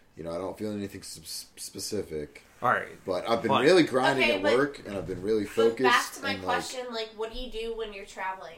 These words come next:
Speaker 3: How do you
Speaker 1: Oh.
Speaker 3: keep that healthy
Speaker 1: Good
Speaker 3: lifestyle
Speaker 1: question.
Speaker 3: that you worked so hard for over the past couple of years?
Speaker 2: Well,
Speaker 1: When I'm
Speaker 2: where was it at
Speaker 1: traveling
Speaker 2: when you first started? Because
Speaker 1: What?
Speaker 2: you were, yeah, right out of college, when you started working for E Y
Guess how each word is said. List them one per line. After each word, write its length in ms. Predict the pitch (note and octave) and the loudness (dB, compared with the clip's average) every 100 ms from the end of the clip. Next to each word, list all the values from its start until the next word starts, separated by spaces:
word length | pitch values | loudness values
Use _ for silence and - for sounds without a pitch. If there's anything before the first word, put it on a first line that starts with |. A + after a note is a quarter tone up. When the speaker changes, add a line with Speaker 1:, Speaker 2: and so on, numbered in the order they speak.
| F#3+ G3 | -18 -12
Speaker 3:
How 120 | G3 | -6
do 80 | G#3 | -4
you 80 | |
Speaker 1:
Oh. 100 | - - | -4 -8
Speaker 3:
keep 220 | A#3 A3 | -12 -6
that 160 | G#3 | -6
healthy 340 | - G3 G3 G#3 | -4 -8 -8 -12
Speaker 1:
Good 80 | F#3+ | -12
Speaker 3:
lifestyle 460 | F3+ F3+ F3 G3+ F#3+ | -10 -10 -8 -2 -2
Speaker 1:
question. 180 | F#3+ | -2
Speaker 3:
that 160 | F#3+ - | -6 -10
you 120 | F#3+ F#3 | -14 -14
worked 240 | F#3+ F#3+ | -14 -12
so 200 | - G#3 | -12 -10
hard 260 | G3+ F3+ F3 - | -8 -10 -10 -18
for 340 | F3+ F3 F3 - | -14 -14 -14 -16
over 100 | F3+ | -18
the 60 | F3+ | -16
past 300 | F#3 F3+ - | -18 -18 -20
couple 200 | - E3+ | -16 -16
of 80 | E3+ | -14
years? 420 | E3+ - - - | -16 -18 -20 -4
Speaker 2:
Well, 440 | C#3 C#3 A#2+ - - _ | 2 2 2 -8 -18 _
Speaker 1:
When 140 | A2+ B2 | -2 4
I'm 40 | |
Speaker 2:
where 140 | D#3+ F#3 | 6 8
was 160 | F#3+ F3+ | 8 6
it 60 | |
at 20 | D#3+ | 8
Speaker 1:
traveling 260 | D#3+ D3 | 6 6
Speaker 2:
when 100 | C3+ | 0
you 80 | C3 | -2
first 440 | B2 B2 C3 B2+ - | -6 -2 -2 -2 -4
started? 540 | G#2 G2 F#2 F2 F2 | -4 -4 -6 -10 -12
Because 400 | F#2 - G#2+ G2 | -16 -6 -6 -2
Speaker 1:
What? 160 | F#2+ A2 | -2 0
Speaker 2:
you 40 | C#3 | 0
were, 460 | C3+ C3 B2 A2 - _ _ _ _ _ _ _ _ _ - | 2 2 0 -4 -10 _ _ _ _ _ _ _ _ _ -12
yeah, 240 | G2 D2+ E2+ | -12 -10 -8
right 280 | G#2+ A#2+ C#3 | 0 2 4
out 160 | C#3+ C3+ | 2 -2
of 80 | |
college, 800 | B2+ A2+ G#2 F#2+ F#2 F2+ - - - - | -2 0 2 0 -2 -8 -16 -20 -20 -14
when 140 | G#2+ | -12
you 140 | G#2 G#2 | -10 -10
started 300 | A2+ A2+ G#2+ | -6 -4 -4
working 340 | A2+ A#2 A#2+ | -4 -6 -12
for 140 | A#2 F#2 | -12 -10
E 180 | A#2+ | -8
Y 440 | A#2+ G2 F#2 F2 | -6 -4 -4 -6